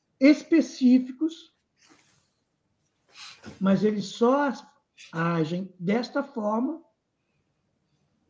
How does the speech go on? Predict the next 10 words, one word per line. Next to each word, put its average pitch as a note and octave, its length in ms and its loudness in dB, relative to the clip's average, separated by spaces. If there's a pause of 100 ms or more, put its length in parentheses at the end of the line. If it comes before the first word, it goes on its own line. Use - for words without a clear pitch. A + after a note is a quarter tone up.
(280)
porque A3 300 0
têm B3+ 540 2
conhecimento C#4 840 -2
de C4+ 100 -10
causa. D3+ 460 -10 (1400)
Então, F3+ 340 0
eles B3+ 220 4
falam A#3+ 360 0
das A#3 320 0 (400)
possibilidades. B3+ 840 -2